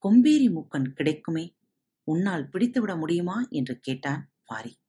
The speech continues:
"முடியும்," என்றான் அளவன். "பிடித்து வா பார்ப்போம்," என்றான் பாரி. அளவன் கீதானியை துணைக்கு அழைத்துக் கொண்டான். கழி ஒன்றை எடுத்துக்கொண்டு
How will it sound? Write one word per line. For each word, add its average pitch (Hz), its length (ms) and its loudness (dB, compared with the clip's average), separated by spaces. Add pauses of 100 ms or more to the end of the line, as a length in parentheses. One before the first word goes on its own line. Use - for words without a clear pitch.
(1200)
"முடியும்," 190 600 0
என்றான் 123 560 -4
அளவன். 120 340 -6 (800)
"பிடித்து 277 340 0
வா 269 160 0
பார்ப்போம்," 220 680 -4
என்றான் 143 500 -4
பாரி. 117 360 -6 (680)
அளவன் 143 360 0 (260)
கீதானியை 175 520 0
துணைக்கு 143 400 -2
அழைத்துக் 135 360 -4
கொண்டான். 120 440 -6 (680)
கழி 196 360 4
ஒன்றை 139 400 -2
எடுத்துக்கொண்டு 135 800 -4